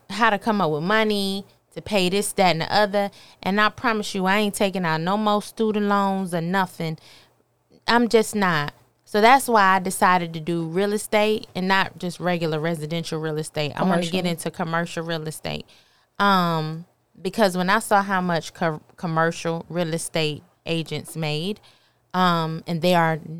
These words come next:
Speaker 1: barely any, um, in the whole U S, and definitely not hardly any in, uh, Columbia or South Carolina. So I just want to do something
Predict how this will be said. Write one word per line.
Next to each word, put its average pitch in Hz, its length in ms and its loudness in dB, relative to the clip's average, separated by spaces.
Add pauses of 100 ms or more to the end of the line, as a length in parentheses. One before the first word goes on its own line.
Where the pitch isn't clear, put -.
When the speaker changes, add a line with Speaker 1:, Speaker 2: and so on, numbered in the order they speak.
(460)
Speaker 1:
barely 160 680 0 (460)
any, 165 420 0 (1000)
um, 165 340 2
in 170 140 -2
the 170 100 0
whole 180 280 4
U 165 260 -2
S, 151 500 -2 (500)
and 160 340 -4
definitely 160 600 -2
not 160 340 0 (240)
hardly 160 480 -2
any 151 260 -4
in, 147 220 -8 (220)
uh, 151 160 -8
Columbia 160 640 -2
or 151 380 -2
South 151 300 -4
Carolina. 151 500 -6 (520)
So 247 460 6 (120)
I 247 140 4
just 302 240 -4
want 214 260 0
to 196 100 -6
do 190 220 0
something 170 840 -2